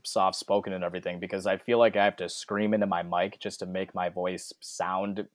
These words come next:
decent enough. And I don't, I don't mind my voice at all or anything, but I still feel like I have to be so up close to the mic and literally scream out everything. And I wish I could have kind of just, like, a casual,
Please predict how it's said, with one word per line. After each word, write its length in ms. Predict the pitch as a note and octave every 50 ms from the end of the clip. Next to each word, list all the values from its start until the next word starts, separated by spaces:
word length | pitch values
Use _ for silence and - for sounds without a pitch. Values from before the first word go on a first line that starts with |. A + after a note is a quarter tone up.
| G2+ A2 G#2
decent 480 | G#2 G#2+ G#2+ G#2 G2+ - - A2+ A2 G#2
enough. 460 | F2+ G#2 G#2 G#2 G#2+ A#2 B2 - _ _ - _ _ _ _ _ _ -
And 400 | G2+ G#2+ G#2 G2 G2 G2+ F#2+ - -
I 120 | - G#2 A2+
don't, 200 | B2+ C3 B2+ A#2+ -
I 80 | - A#2
don't 160 | C3+ C#3 B2+
mind 240 | A#2 A2+ A#2+ B2 A#2+
my 140 | A2 G#2 F#2+
voice 320 | F#2+ G2 G#2 G#2+ - -
at 80 | G2 F2+
all 240 | F2+ F#2+ G2 G#2 F2
or 140 | G#2+ A2+ A2+
anything, 440 | A2 A2+ A2 - - A#2 A2+ A2
but 140 | F#2+ G2 F2+
I 80 | F#2 F2
still 300 | - - - A2+ G#2 G2
feel 240 | - _ A2 G2+ G#2
like 180 | F#2+ F#2 F#2
I 80 | G2+ F#2+
have 120 | G2 -
to 80 | - G2
be 120 | G2 F#2+
so 320 | F#2+ - - G2 F#2+ F#2 - -
up 100 | G2 -
close 240 | - - G2+ G2 -
to 80 | - G#2
the 80 | F#2 F2+
mic 320 | F2+ F2 F2 F2+ F2 -
and 180 | F2+ F2 E2+ F2+
literally 400 | F2+ F2+ F2+ F2 F2 F2+ F#2 - _ _ _ _
scream 480 | - - - - - G#2+ G2+ G2 G2 F#2+
out 180 | F2+ F2 F2 F2
everything. 540 | F2 F2 F2 F2 E2+ - F2 F2 E2+ E2+
And 240 | D#2+ D#2+ E2 E2 F2 - _ _ _ _
I 60 | F2+ F#2+
wish 220 | G2+ A2 A2 -
I 80 | G2+ F2+
could 120 | - F2+
have 240 | - - F#2+ F#2 -
kind 160 | - G#2 F#2
of 80 | F#2 F#2
just, 180 | G2 F#2 -
like, 140 | G#2 F#2 -
a 60 | F2
casual, 840 | - - - - F#2 F#2 F#2+ F2+ F2+ F#2+ F2+ F2+ F2 E2+ E2+ -